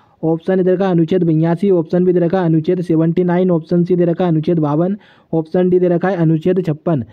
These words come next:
देखिए, अगर आपसे राष्ट्रपति के पद का प्रावधान दिया जाए, most important question है, तो किस में बात की गई है?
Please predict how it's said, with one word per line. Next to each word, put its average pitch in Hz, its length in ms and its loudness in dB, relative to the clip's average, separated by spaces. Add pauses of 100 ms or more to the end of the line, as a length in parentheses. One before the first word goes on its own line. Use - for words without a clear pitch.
(240)
देखिए, 180 280 2
अगर 196 260 0
आपसे 185 260 -2
राष्ट्रपति 185 560 -2
के 208 160 -2
पद 170 240 0
का 190 120 0
प्रावधान 170 500 0
दिया 180 180 2
जाए, 170 320 0 (380)
most 175 340 -2
important 190 380 0
question 175 340 0
है, 226 160 -2 (280)
तो 196 200 2
किस 180 240 -4
में 196 120 2
बात 180 200 -4
की 196 140 0
गई 190 180 2
है? 220 140 -4